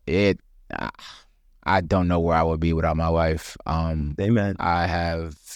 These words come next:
Speaker 1: I don't even wanna think about that. Like, those are, oh, <laughs> those are not happy thoughts. But one, one of the things that I, I do wanna hint on in, in what you just spoke about was giving first, right? And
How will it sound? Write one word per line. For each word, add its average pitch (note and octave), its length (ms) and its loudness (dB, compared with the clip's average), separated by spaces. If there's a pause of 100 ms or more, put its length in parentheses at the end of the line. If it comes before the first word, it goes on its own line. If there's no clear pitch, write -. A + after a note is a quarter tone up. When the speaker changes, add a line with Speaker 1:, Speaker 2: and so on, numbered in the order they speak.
Speaker 1:
I A2 120 4
don't A2+ 140 2
even G2 120 2
wanna F2+ 180 2
think F#2 320 -4
about E2 300 0
that. D#2 220 -2
Like, E2 180 -4
those F#2 280 0
are, D#2+ 280 -2
oh, F2+ 180 -4 (220)
<laughs> G#2+ 260 -2
those D#3 220 6
are C3+ 40 0
not B2 180 2
happy G#2+ 220 0
thoughts. D#2 320 -4 (420)
But F#2+ 400 0
one, A2+ 240 4
one C3 260 2
of C3 80 4
the G#2+ 80 2
things F#2+ 340 -2
that F2+ 280 0
I, E2+ 300 -2
I E2 100 0
do F2+ 180 -2
wanna E2+ 300 0
hint E2+ 320 -2
on E2 440 0 (100)
in, E2+ 420 2
in F2 200 0
what E2+ 200 2
you F2 100 2
just F2 200 -2
spoke - 320 -2
about - 380 0
was E2 500 0 (520)
giving A#2+ 360 4
first, - 760 -4 (1000)
right? F2 340 2 (500)
And F2 400 0